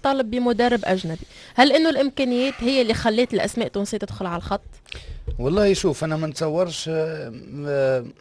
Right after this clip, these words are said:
Speaker 2: شو باش، باش، باش نحكيو الحقيقه. اذا كان، آه، اذا كان، آه، باش يكون فما تويكا مدرب تونسي مش ينجم يخدم، مش ينجم يعطي الاضافه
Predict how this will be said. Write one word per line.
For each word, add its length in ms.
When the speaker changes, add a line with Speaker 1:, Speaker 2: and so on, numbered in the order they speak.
Speaker 2:
شو 300
باش، 340
باش، 240
باش 220
نحكيو 320
الحقيقه. 680
اذا 180
كان، 360
آه، 320
اذا 240
كان، 400
آه، 880
باش 160
يكون 240
فما 360
تويكا 300
مدرب 360
تونسي 380
مش 240
ينجم 280
يخدم، 360
مش 200
ينجم 240
يعطي 200
الاضافه 540